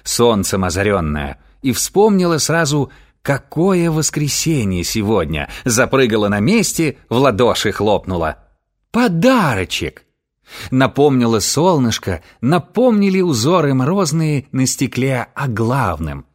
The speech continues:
"Подарочек!" Взвизгнула Марфуша от радости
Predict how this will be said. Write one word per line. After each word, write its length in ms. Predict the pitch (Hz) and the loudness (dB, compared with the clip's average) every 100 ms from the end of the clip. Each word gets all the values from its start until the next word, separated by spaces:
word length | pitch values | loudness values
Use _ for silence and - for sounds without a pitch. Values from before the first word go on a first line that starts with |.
| _ _ _ - | _ _ _ -2
"Подарочек!" 1080 | 175 147 131 214 180 131 101 - - - - _ _ _ _ - - | 0 0 2 2 2 2 0 -4 -6 -10 -16 _ _ _ _ -20 -6
Взвизгнула 720 | 117 120 131 180 131 143 135 | -2 2 2 2 2 2 2
Марфуша 580 | 135 123 - 139 - 135 | 2 0 0 -2 0 -2
от 120 | 135 | -2
радости 580 | 135 117 85 - - 78 | -2 -2 -4 -6 -6 -8